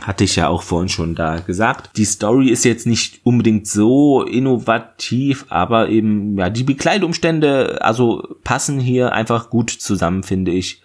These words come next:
Also hier wurde eine ordentliche Prise Humor untergemischt. Logan hat ja auch extremes Glück dann, äh, dass es nur die Windpocken sind und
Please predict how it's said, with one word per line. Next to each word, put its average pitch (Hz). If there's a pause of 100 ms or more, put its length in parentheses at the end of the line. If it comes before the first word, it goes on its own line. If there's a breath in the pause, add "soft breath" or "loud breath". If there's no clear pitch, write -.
Also 120
hier 117
wurde 107
eine 110
ordentliche 113
Prise 143
Humor 147
untergemischt. 95 (100)
Logan 127
hat 127
ja 110
auch 113 (140)
extremes 143
Glück -
dann, 110
äh, 80
dass 92
es 104
nur 107
die 101
Windpocken 113
sind 110
und 104